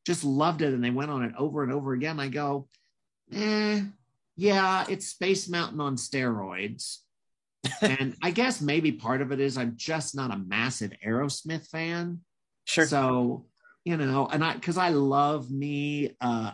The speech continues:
Speaker 1: I love me a roller coaster with a soundtrack. And as I've said before, Disneyland has the Incredicoaster. Disneyland's, uh, Space Mountain has a score.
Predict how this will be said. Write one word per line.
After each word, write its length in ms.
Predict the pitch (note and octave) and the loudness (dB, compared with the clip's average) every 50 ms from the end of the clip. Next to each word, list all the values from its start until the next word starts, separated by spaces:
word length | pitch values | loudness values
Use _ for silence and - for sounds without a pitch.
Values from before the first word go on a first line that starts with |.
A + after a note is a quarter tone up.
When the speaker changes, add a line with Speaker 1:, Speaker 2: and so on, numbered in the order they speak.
| - - | -8 -8
Speaker 1:
I 120 | F3 F#3 G3 | -4 -2 0
love 540 | F3 C3+ B2 A#2+ B2 C3 C#3+ D3+ C#3+ B2+ C3+ | 2 4 4 4 4 4 4 2 0 -2 -4
me 260 | C3+ C#3 D3 D3+ C#3+ | -4 -2 -2 -2 0
a 60 | B2+ A2+ | 0 0
roller 340 | A2 A#2+ B2 C3 C3 C3+ | 2 2 2 2 2 0
coaster 400 | C3 - C#3 C#3 C3 - - C3 | -2 -2 -4 -4 -4 -4 -4 -4
with 180 | A#2+ A#2 A#2 A2+ | -2 -2 -4 -4
a 40 | G#2 | -8
soundtrack. 720 | - - A#2 A2+ A#2+ C3+ C3+ A#2+ C#3 C#3 C#3 C#3+ C#3 - | -10 -6 -4 -2 -2 -2 -4 -2 -2 0 0 0 -2 -4
And 80 | A2+ A2+ | -6 -4
as 120 | A2 A2+ | -4 -4
I've 140 | A#2 G#2+ G#2 | -4 -6 -4
said 240 | - C3 B2 A2+ G#2 | -4 -4 -4 -4 -4
before, 400 | G#2+ G#2 - A#2+ A#2 A#2 B2+ B2 | -6 -6 -4 0 0 2 2 2
Disneyland 800 | G#2 A#2+ B2 B2+ C3+ C3 A#2+ A#2 A#2 A#2 A#2 A2 G#2+ G#2+ G#2 - _ _ _ _ _ _ _ - | 0 0 0 0 0 0 0 0 0 0 0 0 -2 -4 -6 -10 _ _ _ _ _ _ _ -2
has 180 | B2+ C3 A2 | 0 0 0
the 160 | - G#2 F2 F2 | -2 -4 -6 -8
Incredicoaster. 840 | F#2+ - - D3+ E3 E3 D#3+ - D3+ D3 C#3+ C3 - - C#3 C3 A#2 | -10 -6 -2 0 0 0 0 0 0 0 0 0 0 0 -2 0 2
Disneyland's, 1120 | C#3 C#3+ C3 C#3 C#3+ C3+ B2+ A#2 A#2 A2+ A2 G#2+ G#2 G#2 - - - - - - - _ _ _ _ _ | 2 0 0 0 0 0 2 2 2 0 0 0 -2 -4 -6 -8 -10 -10 -10 -10 -14 _ _ _ _ _
uh, 180 | B2 B2 A#2+ G#2+ | -2 -2 -2 -2
Space 460 | - - - - B2 A2+ - - A#2 | -2 -6 -4 -2 -2 -2 -2 -2 -4
Mountain 420 | G2+ G#2 A2+ C3+ D3 - F3 E3+ | -2 0 0 0 0 -2 -2 -4
has 220 | D#3 D#3+ D#3+ D3+ D#3+ | -2 -2 -4 -4 -6
a 60 | D3+ | -6
score. 720 | - - - _ _ D#3+ D#3+ D#3+ D#3+ D#3 D3+ D3+ D3+ D3+ | -8 -10 -12 _ _ -6 -4 -2 -2 -2 -2 -2 -4 -6